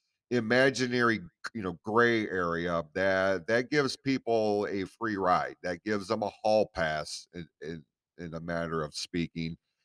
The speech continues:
in which they can say and do whatever they want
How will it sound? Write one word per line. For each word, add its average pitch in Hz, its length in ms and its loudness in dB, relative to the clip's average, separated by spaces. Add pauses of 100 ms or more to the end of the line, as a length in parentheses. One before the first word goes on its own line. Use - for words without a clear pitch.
(140)
in 110 160 2
which 120 440 6 (280)
they 135 160 6
can 131 180 -6
say 196 340 4
and 170 120 2
do 151 200 6
whatever 143 840 6
they 120 420 2 (140)
want 101 420 4